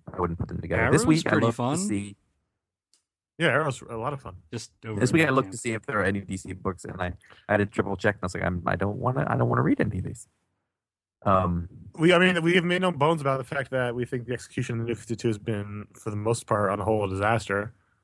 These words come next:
Speaker 3: Uh, and that wasn't our contention in the first year of it. We thought we, we were really enjoying it, but I think it's gotten worse as time has gone on. And they've clearly set a, an agenda and a tone that they want to hit.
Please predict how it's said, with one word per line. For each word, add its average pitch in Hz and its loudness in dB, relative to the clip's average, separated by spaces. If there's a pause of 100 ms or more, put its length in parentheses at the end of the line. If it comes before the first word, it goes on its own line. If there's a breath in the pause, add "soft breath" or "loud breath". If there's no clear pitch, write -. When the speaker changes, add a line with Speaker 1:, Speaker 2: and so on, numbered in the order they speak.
(260)
Speaker 3:
Uh, 113 2
and 123 4
that 160 6
wasn't 160 4
our 139 4
contention 131 -4
in 120 -6
the 107 -6
first - -4
year 135 2
of 107 2
it. 113 -4
We 123 -2
thought 117 -6
we, 123 0
we 117 0
were 113 2 (180)
really 120 4
enjoying 113 4
it, 95 -6
but 104 0
I 104 -2
think 117 -2
it's 110 -4
gotten 98 -4
worse 107 2
as 95 -4
time 104 0
has 98 -4
gone 98 -2
on. 101 0 (680 soft breath)
And 120 2
they've 113 4
clearly 127 6
set 117 0
a, 110 0
an 107 -2
agenda 113 2
and 107 0
a 101 -10
tone 117 0
that 107 -8
they 107 0
want 107 -2
to 104 -8
hit. 143 2